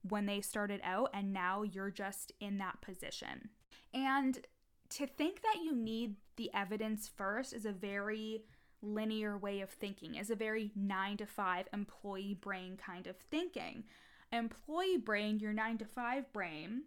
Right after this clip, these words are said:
you think in a linear way. You think that you have to achieve X, Y, Z before getting the result. Whereas an entrepreneur, the belief comes first in terms of saying, Okay, "I think I can help somebody. I think I can help somebody through this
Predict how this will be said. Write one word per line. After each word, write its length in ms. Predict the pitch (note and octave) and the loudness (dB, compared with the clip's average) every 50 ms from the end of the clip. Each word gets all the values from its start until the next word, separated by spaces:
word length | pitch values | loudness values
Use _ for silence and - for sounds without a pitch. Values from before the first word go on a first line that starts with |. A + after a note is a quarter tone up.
| - - | -8 -10
you 340 | G#3 G3+ G#3 G3+ A3 A#3+ G#3+ | -8 -4 0 2 2 2 2
think 320 | A3 - C4 B3+ B3 B3+ | 4 4 6 6 6 4
in 120 | C4 A#3+ | 4 2
a 60 | G#3+ G#3 | 2 2
linear 540 | G#3+ G#3+ G#3+ G#3+ A3 A3 G#3+ G#3 G3+ G3+ | 2 4 4 4 4 2 2 2 2 2
way. 300 | G3 G3 F#3+ G3 G3+ A3 | 0 0 2 2 2 4
You 280 | C#4+ D#4+ D4 A3+ G#3+ G#3 | 4 4 4 4 2 0
think 240 | G#3 - G#3 G#3+ G#3+ | 0 0 0 0 0
that 100 | G#3+ G3 | 0 -2
you 140 | G3+ G3+ G#3+ | -2 -2 -4
have 260 | - - F#3+ F#3 - - | -4 -4 -6 -6 -6 -4
to 180 | - G#3+ G#3 - | -2 -2 -2 -2
achieve 560 | - - - - - - - G#3 G#3 G#3 G#3 - - - | -4 -6 -6 -6 -6 -4 -2 -2 0 0 -2 -2 0 0
X, 280 | G#3 G#3 - - - | 0 0 0 -6 -2
Y, 260 | - G#3 G3 F#3+ G3 | 0 0 2 2 0
Z 140 | G3 F3+ G3+ F3+ F#3+ A3 G3+ F#3 | 0 0 0 0 2 2 0 -2
before 340 | G3+ - - G3+ G3+ F#3+ | -4 -6 -4 -4 -2 -2
getting 320 | F#3+ F#3 G3 F#3+ F#3+ G3 F#3 | -2 -2 -4 -4 -2 -4 -4
the 100 | F#3+ F3+ | -4 -4
result. 580 | F3 F#3 F3+ F3+ - F3+ F#3 G#3+ D4 F4 - - - - - - - | -4 -6 -6 -4 -2 0 2 2 2 2 0 -4 -18 -20 -18 -8 -2
Whereas 380 | A3+ A3 G#3+ A3 A3 A#3 A3 A#3 | 2 4 8 8 8 6 6 2
an 180 | A3+ G#3+ G#3 - - | 0 -2 -2 -2 0
entrepreneur, 920 | A3 G#3 G#3+ G#3 A#3 A3 A3 - A3 G#3+ G3 F#3 F3+ F#3 G#3 A#3+ D4 F4 D4+ A#3+ | 2 2 2 2 0 -2 -4 -2 -4 -2 0 2 4 4 6 6 8 6 6 4
the 80 | A#3 | 2
belief 500 | G#3+ - A3 G#3 G#3+ G#3+ A3 A#3 B3 - | 2 2 2 2 2 2 0 0 -2 -4
comes 380 | - - - G#3 G3 G3 - - - | -8 -6 -4 -4 -2 -4 -4 -4 0
first 420 | - G#3+ G3+ - - G#3+ - - | 4 4 4 4 2 -2 -4 -2
in 80 | G#3 G3+ | -2 -2
terms 300 | - - G#3 G3+ G3 G#3 | -2 -2 -2 -2 -2 -2
of 120 | G3+ F#3+ | -4 -6
saying, 420 | - - A3 G3 G3 F#3+ G3 F#3+ - - - - | -4 -4 -4 -2 -2 -4 -4 -6 -8 -2 4 4
Okay, 460 | A#3+ B3 - - G#3+ G3 A3+ C#4 D4+ - - - - - - | 4 4 4 0 2 4 4 4 4 2 -2 -10 -4 2 4
"I 140 | G#3+ G#3+ A3 | 6 6 4
think 260 | G#3+ - A3 G#3 G#3+ | 4 0 0 2 4
I 80 | A#3 A#3 | 2 2
can 180 | - B3+ A#3+ | 2 0 0
help 260 | G#3+ - G3 F#3+ F#3+ | 0 0 -2 -4 -4
somebody. 500 | - - G3+ F#3+ F#3 F#3 F3+ G3+ B3+ C#4+ - | -4 -4 -4 -2 0 0 0 0 0 0 0
I 100 | - G#3 | 0 -2
think 220 | G#3 - G#3+ G#3 | -2 -2 -4 -4
I 60 | A3 | -4
can 160 | G#3+ - A3 G#3 | -4 -4 -6 -6
help 200 | - G#3 G#3 - | -4 -6 -6 -4
somebody 340 | - A3 G#3 G#3+ G#3 G#3 | -4 -4 -4 -4 -4 -6
through 280 | G3+ - - G3+ G#3 G3 | -6 -8 -10 -10 -8 -8
this 200 | G3 G3 G3+ | -8 -8 -10